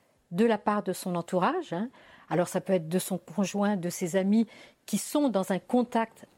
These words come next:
affectif et chaleureux, plus lui, il va recevoir de l'ocytocine. Et plus lui, il va développer ses capacités à donner de l'affection. Donc, notre cerveau qui est malléable est résilient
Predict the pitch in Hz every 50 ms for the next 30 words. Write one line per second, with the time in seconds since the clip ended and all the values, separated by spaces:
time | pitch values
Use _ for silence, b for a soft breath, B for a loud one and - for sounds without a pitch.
0 | - - 226 - - - 233 - - - - 233 220 - - - _ - 190 185
1 | - - 180 175 180 175 175 226 302 359 B B B B B B B B B -
2 | - - 302 285 254 247 269 294 349 381 349 262 240 240 220 - 202 - 240 208
3 | 202 214 214 208 196 180 180 175 - - 185 - 180 165 - - - - 202 202
4 | _ _ _ _ _ _ _ _ B B B B B B B B 190 185 - -
5 | 254 269 277 254 233 240 262 302 349 359 302 - 214 202 - _ _ _ _ _
6 | _ _ - - _ - - 185 220 247 - 240 240 233 - - 285 302 - -
7 | - 202 190 _ - - 277 277 277 277 262 240 - - 226 202 - 262 269 262
8 | - - 170 180 175 170 180 233 254 262 247 254 277 285 269 233 - 175 175 180
9 | - - 185 - - - - - - B B B B B B B B B 208 226
10 | 247 233 - - b b b b b b b 226 220 226 - - - 247 247 226
11 | - 247 240 226 - - 208 196 190 190 202 202 196 196 214 240 302 349 269 185
12 | - _ _ _ - 226 214 208 - 220 240 233 208 208 208 196 196 185 196 208
13 | 262